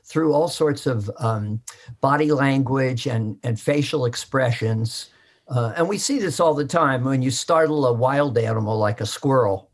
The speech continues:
or, or a deer or something. They'll stare right in your eyes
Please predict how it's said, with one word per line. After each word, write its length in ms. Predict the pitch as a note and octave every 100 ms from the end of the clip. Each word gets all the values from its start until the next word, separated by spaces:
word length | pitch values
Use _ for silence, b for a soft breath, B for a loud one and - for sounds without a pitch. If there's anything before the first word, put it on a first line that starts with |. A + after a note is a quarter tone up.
| -
or, 460 | G#2+ - A2+ G#2 -
or 140 | A2 G#2+
a 60 |
deer 340 | G2 B2 C3 G#2
or 60 |
something. 280 | - A2+ A#2+
They'll 140 | B2
stare 420 | A2+ - F3 F3+ D#3
right 320 | A#2 - -
in 60 |
your 260 | C3 C#3 C3
eyes 440 | C3+ C3 A2 G#2+